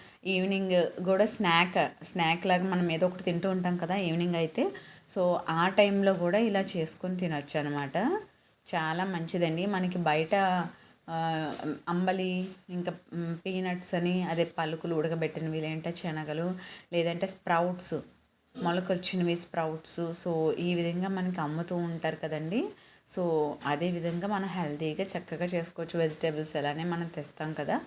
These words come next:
so, ఆ వెజిటేబుల్స్లోనే మనం సెలెక్ట్ చేసుకొని క్యారెట్, ఇలా కీరా, ఇంకా ఇందులో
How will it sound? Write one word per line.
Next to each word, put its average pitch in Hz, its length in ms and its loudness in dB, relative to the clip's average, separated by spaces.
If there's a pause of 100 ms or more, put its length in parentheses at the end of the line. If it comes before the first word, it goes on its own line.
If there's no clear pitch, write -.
(480)
so, 180 140 0 (140)
ఆ 156 180 2
వెజిటేబుల్స్లోనే 160 960 -2
మనం 185 260 0
సెలెక్ట్ 143 440 -4
చేసుకొని 156 480 -6
క్యారెట్, 143 540 -2 (720)
ఇలా 151 500 0 (560)
కీరా, 165 560 2
ఇంకా 170 300 -2
ఇందులో 160 380 -2